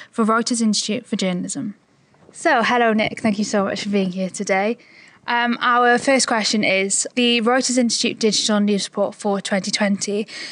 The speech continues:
saw a rise in T V consumption during the pandemic, almost eighteen months on. Um,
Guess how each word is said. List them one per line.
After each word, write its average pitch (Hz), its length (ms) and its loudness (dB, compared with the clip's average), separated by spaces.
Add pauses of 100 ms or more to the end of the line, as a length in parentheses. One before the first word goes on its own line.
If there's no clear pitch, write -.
(140)
saw 233 320 4
a 226 80 4
rise 214 360 2
in 214 120 0
T 214 180 0
V 202 140 2
consumption 196 640 -4
during 185 320 -2
the 190 80 -8
pandemic, 196 640 -2 (100)
almost 214 420 2 (120)
eighteen 220 520 2
months 196 380 -4
on. 226 380 2 (400)
Um, 220 400 0